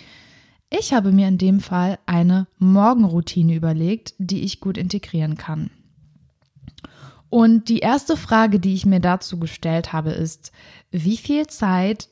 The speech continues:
nehme ich mir, möchte ich mir nehmen, bevor ich los muss? So, in dem Fall ist es ja wirklich ein recht frühes Aufstehen, recht frühes Losfahren.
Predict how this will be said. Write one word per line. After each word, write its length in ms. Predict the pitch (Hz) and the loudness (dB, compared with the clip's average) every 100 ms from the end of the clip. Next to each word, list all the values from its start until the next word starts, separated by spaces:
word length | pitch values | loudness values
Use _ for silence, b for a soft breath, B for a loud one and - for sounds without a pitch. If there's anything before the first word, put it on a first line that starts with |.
| - | -4
nehme 480 | 175 185 269 226 180 | 0 2 4 4 2
ich 180 | - | 0
mir, 340 | 165 160 175 - | 0 2 0 -2
möchte 460 | 170 170 202 254 302 | 0 2 2 2 -2
ich 120 | 277 | 0
mir 140 | 269 220 | 4 6
nehmen, 300 | 208 214 b b | 6 4 b b
bevor 460 | 175 170 190 196 | -6 -4 0 0
ich 200 | 196 - - | 0 -4 -4
los 440 | 180 180 180 170 156 | 0 2 0 0 -2
muss? 480 | 147 147 - - _ b b 165 185 b b b | -2 -6 -12 -14 _ b b -20 -20 b b b
So, 260 | 180 180 170 | -4 -2 2
in 140 | 196 | 4
dem 220 | 202 254 277 | 4 4 2
Fall 320 | 247 233 240 | 0 2 0
ist 180 | 220 226 | -2 -4
es 100 | 208 | -2
ja 160 | 208 | 0
wirklich 300 | 214 214 208 | 0 -2 0
ein 100 | 208 | 2
recht 260 | 196 196 - | 2 -4 -6
frühes 360 | - 190 185 | -2 0 0
Aufstehen, 500 | - 127 - - 240 | -4 -4 -6 -2 0
recht 280 | 214 208 - | 0 -2 -4
frühes 280 | - 185 - | -6 -4 -2
Losfahren. 640 | 185 196 - 220 240 285 | -4 -4 -4 -2 0 0